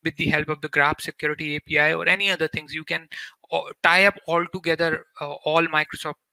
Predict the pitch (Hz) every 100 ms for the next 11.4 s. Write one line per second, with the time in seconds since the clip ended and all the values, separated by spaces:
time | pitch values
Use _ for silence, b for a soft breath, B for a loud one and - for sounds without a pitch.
0 | _ - 151 156 - 151 147 147 160 -
1 | B B B _ - 185 220 226 - -
2 | 160 156 160 170 208 - 208 208 156 151
3 | 175 196 175 - 151 147 165 160 160 165
4 | 165 160 - 151 143 143 143 143 135 B
5 | B B - - 165 170 - 185 175 160
6 | 151 143 139 _ _ 156 151 151 _ _
7 | _ - - 190 196 190 - 160 175 160
8 | 170 170 170 139 156 165 156 - 151 160
9 | 156 165 160 156 147 139 - 156 - 156
10 | 156 156 147 - 147 151 143 147 147 143
11 | 147 - 151